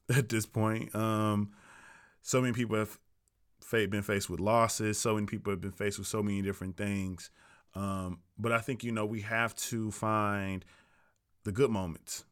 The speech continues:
find the moments where we can celebrate, find the moments where we can find joy, find the moments where it makes sense to smile and laugh and just rejoice in the blessings that you currently still,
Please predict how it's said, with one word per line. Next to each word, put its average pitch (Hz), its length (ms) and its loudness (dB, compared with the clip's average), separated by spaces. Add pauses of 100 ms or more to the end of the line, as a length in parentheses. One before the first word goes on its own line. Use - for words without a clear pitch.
(160)
find 120 400 2
the 110 40 2
moments 113 360 0
where 107 120 2
we 107 120 -2
can 98 100 -8
celebrate, 98 640 0
find 110 260 0
the 110 60 0
moments 110 320 -2
where 107 100 -2
we 107 80 -2
can 101 160 -6
find 104 420 -2
joy, 104 520 0 (420)
find 147 280 2
the 131 60 0
moments 127 380 0
where 113 280 2
it 98 80 2
makes 107 360 -4
sense 110 360 -6
to 104 420 -6
smile 90 760 -4 (420)
and 85 220 -4
laugh 90 600 -2 (400)
and 95 320 -6
just 98 240 -6
rejoice 92 680 -4 (100)
in 92 420 -4 (260)
the - 80 -8
blessings 92 460 -4
that 92 200 -4
you 92 80 -6
currently 92 440 -4
still, 101 600 -4